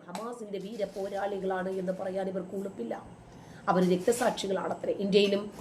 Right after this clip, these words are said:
സ്വാതന്ത്ര്യ സമരം നടന്നിട്ടില്ലേ? അവരെയും ഈ രീതിയിൽ വിശേഷിപ്പിക്കുമോ ഇവര്? ഒരുപാട് കാര്യങ്ങൾ നേതാക്കളുടെ പ്രസംഗങ്ങളിൽ അവർ ചോദിക്കുക. മുസ്ലിം ലീഗിന് പുറമെ കോൺഗ്രസ് നേതാക്കൾക്കും പരിപാടിയിലേക്ക് ക്ഷണമുണ്ടായിരുന്നു.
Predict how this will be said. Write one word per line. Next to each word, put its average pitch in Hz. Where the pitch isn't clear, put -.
സ്വാതന്ത്ര്യ 214
സമരം 233
നടന്നിട്ടില്ലേ? 240
അവരെയും 302
ഈ 311
രീതിയിൽ 285
വിശേഷിപ്പിക്കുമോ 285
ഇവര്? 277
ഒരുപാട് 233
കാര്യങ്ങൾ 233
നേതാക്കളുടെ 214
പ്രസംഗങ്ങളിൽ 208
അവർ 196
ചോദിക്കുക. 240
മുസ്ലിം 294
ലീഗിന് 240
പുറമെ 208
കോൺഗ്രസ് 214
നേതാക്കൾക്കും 196
പരിപാടിയിലേക്ക് 202
ക്ഷണമുണ്ടായിരുന്നു. 202